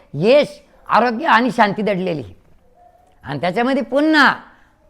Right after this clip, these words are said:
एकवीस नाही, बावीस, तेहतीस, चौवेचाळीस,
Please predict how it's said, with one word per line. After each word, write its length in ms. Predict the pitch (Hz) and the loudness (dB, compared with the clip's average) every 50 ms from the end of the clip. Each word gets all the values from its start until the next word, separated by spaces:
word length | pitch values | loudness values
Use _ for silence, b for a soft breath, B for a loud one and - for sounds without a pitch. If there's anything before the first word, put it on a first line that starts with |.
| - 151 | -6 -4
एकवीस 380 | 214 233 233 - 285 311 277 196 - | -4 -4 -2 -2 -2 -2 -2 -2 0
नाही, 320 | 262 311 330 330 285 220 | 0 2 2 2 0 0
बावीस, 600 | 156 156 196 233 269 294 294 254 - - - _ _ _ _ _ _ _ _ _ _ _ _ | 0 2 4 4 4 4 4 2 0 -4 -12 _ _ _ _ _ _ _ _ _ _ _ _
तेहतीस, 560 | - 233 254 247 - 311 311 285 - - - _ _ _ _ _ _ _ _ _ - | 0 0 0 2 0 0 0 0 -2 -6 -10 _ _ _ _ _ _ _ _ _ -6
चौवेचाळीस, 760 | - 220 233 262 277 269 247 269 262 277 302 277 208 - - | -4 -2 0 2 2 2 2 2 2 4 4 2 0 -4 -8